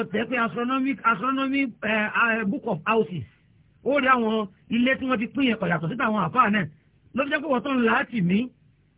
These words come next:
Tẹ́ kọ́ ọkọ̀ sí létí, àwọn ọkọ̀ tó ń bá ti ń gbọ́ yìí, ó ti mọ̀ pé lẹ́bọ ni ó.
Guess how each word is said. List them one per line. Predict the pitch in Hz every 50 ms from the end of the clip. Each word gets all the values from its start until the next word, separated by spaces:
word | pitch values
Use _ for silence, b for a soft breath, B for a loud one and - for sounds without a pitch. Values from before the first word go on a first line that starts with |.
| _ _ _ -
Tẹ́ | 247 269 277
kọ́ | - - 233 240
ọkọ̀ | 240 233 - 226 226
sí | - 233 233
létí, | 247 262 262 - 240 269 -
àwọn | - 175 175 202 -
ọkọ̀ | 185 - 233 240
tó | 302 269
ń | 220
bá | 220 226
ti | 220 247
ń | 240 233
gbọ́ | 208 202 214 185
yìí, | 180 202 254
ó | 269 -
ti | 185
mọ̀ | 196 180 151
pé | 196 208
lẹ́bọ | 220 220 196 175 190 196
ni | 202 214
ó. | 220 233